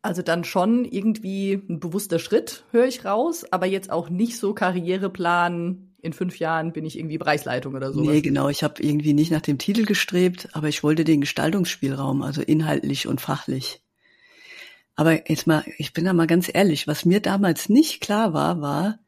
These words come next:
Speaker 2: dass Führung eben nicht so einfach der nächste logische Schritt einer Fachkarriere ist, ne, wo du
Speaker 1: Mhm.
Speaker 2: quasi das, was du machst, einfach nur auf einem anderen Level machst. Es ist ein anderer Beruf. Dein Arbeitsalltag sieht ganz anders aus.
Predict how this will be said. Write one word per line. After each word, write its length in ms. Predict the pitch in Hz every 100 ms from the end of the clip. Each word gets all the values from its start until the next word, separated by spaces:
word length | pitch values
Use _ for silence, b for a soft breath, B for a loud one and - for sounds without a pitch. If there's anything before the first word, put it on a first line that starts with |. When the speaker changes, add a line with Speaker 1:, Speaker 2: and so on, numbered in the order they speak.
| _ _ _ -
Speaker 2:
dass 180 | 160
Führung 580 | - - 180 208 233 233 -
eben 580 | 190 196 190 190 - _ b b b _
nicht 320 | 175 208 226
so 180 | - 185
einfach 340 | - 170 214 190
der 180 | 170
nächste 340 | 165 202 - 185
logische 480 | 170 196 214 190 185
Schritt 300 | - 202 -
einer 240 | 160 165
Fachkarriere 840 | - 247 - 151 147 151 147 139
ist, 380 | - 233 - -
ne, 180 | 220 208
wo 120 | 165
du 120 | 156
Speaker 1:
Mhm. 80 | 180
Speaker 2:
quasi 360 | 185 147 156 160
das, 200 | 175 175
was 160 | 165
du 100 | -
machst, 460 | 156 170 - - - b b b b b b b
einfach 220 | 151 185
nur 180 | 175 160
auf 120 | 170
einem 80 | -
anderen 280 | 170 175 160
Level 300 | 180 226 143
machst. 300 | 139 147 -
Es 100 | -
ist 200 | 220 -
ein 80 | 214
anderer 360 | 208 247 226
Beruf. 480 | 208 196 254 170 -
Dein 180 | 139 -
Arbeitsalltag 680 | 165 175 180 - 175 190 180
sieht 180 | 185 180
ganz 240 | 180 202
anders 360 | - 226 180 -
aus. 440 | 127 135 156 -